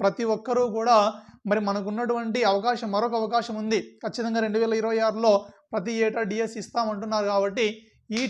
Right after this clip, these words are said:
టెట్ నోటిఫికేషన్లో ప్రతి ఒక్కరూ కూడా ఏం చేయాలా, మార్కులు పెంచుకోవాల్సి ఉంటుందండి. So ఇది దానికి సంబంధించినటువంటి క్లియర్ ఇన్ఫర్మేషన్ అమ్మా. మరి మన ఇక్కడ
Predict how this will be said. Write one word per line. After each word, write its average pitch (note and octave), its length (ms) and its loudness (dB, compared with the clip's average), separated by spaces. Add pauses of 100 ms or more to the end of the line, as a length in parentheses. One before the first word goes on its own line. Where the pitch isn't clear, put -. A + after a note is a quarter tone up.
టెట్ A#3 300 -2
నోటిఫికేషన్లో A3+ 640 0 (220)
ప్రతి A#3+ 240 -6 (100)
ఒక్కరూ A#3+ 320 -2
కూడా A#3 180 4
ఏం D4 140 -4
చేయాలా, F#3 320 6 (520)
మార్కులు A3+ 400 2
పెంచుకోవాల్సి A3 720 0 (220)
ఉంటుందండి. G3+ 440 -2 (180)
So - 140 -6
ఇది A3+ 120 0 (180)
దానికి G#3+ 220 0
సంబంధించినటువంటి G3+ 760 -4 (360)
క్లియర్ A#3 300 2 (200)
ఇన్ఫర్మేషన్ G3 540 -4
అమ్మా. E3+ 160 -2 (680)
మరి B3 140 4 (340)
మన G#3+ 140 -2
ఇక్కడ A3+ 140 2